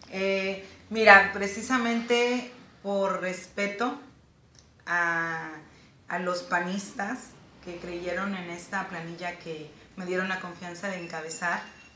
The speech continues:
por lo ma-, los más de quinientos tres panistas que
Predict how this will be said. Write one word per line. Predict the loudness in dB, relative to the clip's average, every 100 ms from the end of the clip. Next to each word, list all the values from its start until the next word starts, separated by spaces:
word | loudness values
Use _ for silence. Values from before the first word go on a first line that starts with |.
| -20 -12
por | -8
lo | -6 -2
ma-, | -2 -4 -4
los | -4
más | -2 -2
de | -2 -8
quinientos | -10 -10 -10 -8 -8 -8 -12 -20 -20 -20 -18
tres | -10 -8 -6
panistas | -6 -6 -8 -8 -8
que | -8 -8 -8 -8